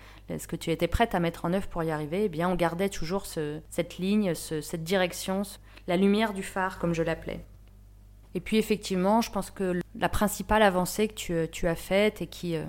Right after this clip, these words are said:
qui va te servir pour le reste de ta vie, c'est que tu as réalisé que tu avais le, le choix, la possibilité de modifier tes pensées. Donc premièrement, de, d'identifier les pensées qui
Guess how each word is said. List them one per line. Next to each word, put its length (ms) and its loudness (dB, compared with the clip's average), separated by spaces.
qui 140 -6
va 100 2
te 140 -2
servir 720 -2
pour 140 2
le 100 2
reste 260 0
de 60 0
ta 200 -2
vie, 260 -4
c'est 160 -8
que 160 -6
tu 220 -4
as 60 8
réalisé 720 2
que 120 6
tu 340 -2
avais 360 2
le, 420 0
le 160 -2
choix, 480 0
la 80 2
possibilité 1000 4
de 240 -6
modifier 500 0
tes 120 -4
pensées. 380 0
Donc 180 2
premièrement, 680 8
de, 180 -2
d'identifier 840 2
les 80 -2
pensées 340 0
qui 220 -4